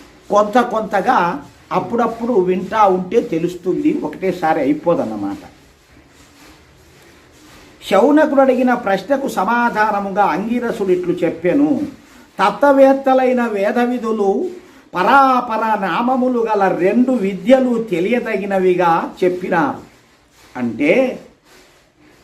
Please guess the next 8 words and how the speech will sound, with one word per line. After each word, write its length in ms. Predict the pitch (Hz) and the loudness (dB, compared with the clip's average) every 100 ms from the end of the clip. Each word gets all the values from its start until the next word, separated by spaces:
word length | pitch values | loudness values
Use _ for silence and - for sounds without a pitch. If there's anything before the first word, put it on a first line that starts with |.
| _ | _
చదవడము, 720 | - 180 226 262 277 269 269 | 0 2 4 4 4 4 4
తెలుసుకోవడము 1300 | 269 - 180 - 254 - 247 233 226 214 214 269 302 - - _ _ - _ _ _ _ | 2 0 -2 -2 -6 0 2 2 0 -2 0 0 -2 -10 -20 _ _ -20 _ _ _ _
పరవిద్య, 800 | 175 202 220 226 175 175 208 202 - - _ _ _ _ _ _ _ _ _ - | 0 2 0 -4 -6 0 2 2 -2 -16 _ _ _ _ _ _ _ _ _ 0
వాటిని 460 | 226 269 262 240 | 4 4 2 -2
ఆచరించడము 1080 | 202 151 254 269 262 254 240 240 214 208 220 - | 0 2 2 2 2 2 0 -2 -2 -6 -12 -6
అపరవిద్య 920 | 147 - 240 233 226 185 170 202 190 - - _ - | -6 -4 -4 -4 -6 -12 -4 0 -2 -4 -18 _ -4
అనేటటువంటి 720 | 196 226 226 202 185 190 180 | 0 0 0 -2 0 0 0
నియమాలతో 1120 | 165 156 185 185 185 175 170 233 202 165 262 | -2 0 2 2 0 0 -2 0 2 2 -2